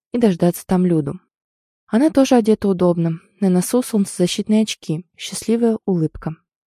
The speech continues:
Вся походка говорит о том, что она готова ко всему, что мы ей преподнесём.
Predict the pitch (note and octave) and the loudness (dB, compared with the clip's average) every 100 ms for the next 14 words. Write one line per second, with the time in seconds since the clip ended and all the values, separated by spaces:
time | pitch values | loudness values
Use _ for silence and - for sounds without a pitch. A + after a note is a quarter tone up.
0 | _ _ _ _ - C4 C4 - F#3 - | _ _ _ _ -4 -2 -2 -2 -4 -2
1 | D#3+ E3 E3 E3+ - F3+ - A#3 A#3+ - | -4 0 0 -2 -4 -6 -2 -4 -4 -2
2 | F#3+ F3+ E3 D#3+ A3 G3+ - - - F#3 | 0 0 -2 0 -2 -2 -4 -8 -4 -2
3 | B3+ C#4 - F#3+ F3 G3 F#3 F#3 F#3+ - | -2 -8 -4 -2 0 0 -2 -2 -6 -4
4 | F3 F3+ - D#3+ D#3 | -2 -4 -4 -8 -8